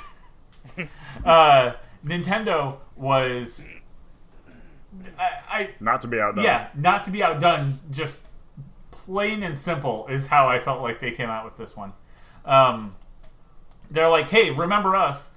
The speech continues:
Speaker 1: Uh, Paper Mario, the Origami King was announced." Uh, that was just out of the blue. There was no
Speaker 2: Literally, I
Speaker 1: announcement.
Speaker 2: mean
Speaker 1: It was just, like,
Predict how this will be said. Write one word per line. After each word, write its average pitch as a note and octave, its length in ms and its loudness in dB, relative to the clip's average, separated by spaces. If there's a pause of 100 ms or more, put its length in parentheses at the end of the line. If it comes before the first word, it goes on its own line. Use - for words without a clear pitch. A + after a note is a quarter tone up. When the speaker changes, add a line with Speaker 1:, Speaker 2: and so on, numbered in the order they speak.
(280)
Speaker 1:
Uh, C3 520 2
Paper A#3 320 -6
Mario, D#3 600 -4
the C#3+ 140 -8
Origami F3 680 -8
King F#2+ 260 -14
was G2+ 180 -12
announced." - 640 -14 (580)
Uh, B2 580 0 (280)
that F3 380 -2
was A3+ 340 -2 (160)
just C#3+ 340 -10 (580)
out E3+ 180 4
of D3+ 140 -6
the C3+ 60 -6
blue. G#2+ 280 -12 (220)
There B2+ 140 -2
was B2 180 -8
no B2+ 400 -2
Speaker 2:
Literally, D3 500 2
I D3+ 40 4
Speaker 1:
announcement. D#3 340 2
Speaker 2:
mean C3+ 280 -2
Speaker 1:
It D3 100 -4
was D3 180 -4
just, D#3 180 -6
like, C#3 340 -2